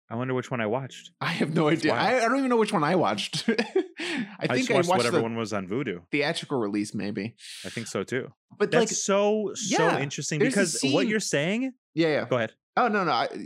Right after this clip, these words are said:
Speaker 2: there was a scene at the end of the movie where they give him a
Speaker 1: Mm-hmm.
Speaker 2: potion. I don't know which version
Speaker 1: Yeah.
Speaker 2: you watched.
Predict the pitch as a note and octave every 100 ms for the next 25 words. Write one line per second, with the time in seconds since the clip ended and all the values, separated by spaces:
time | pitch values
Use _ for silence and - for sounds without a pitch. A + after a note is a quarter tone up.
0 | - - F#3+ G3+ F3+ - A#3+ B3+ G3+ F3+
1 | C#3 F3+ E3+ F3+ F#3 A#3+ - _ - E3+
2 | F3+ E3+ F3+ F3 C3 - C#3+ D3+ G#3 G#3+
3 | A#3+ _ _ _ - F#3+ A#3+ A3 F#3 F3+
4 | E3+ B2 B2 A2 -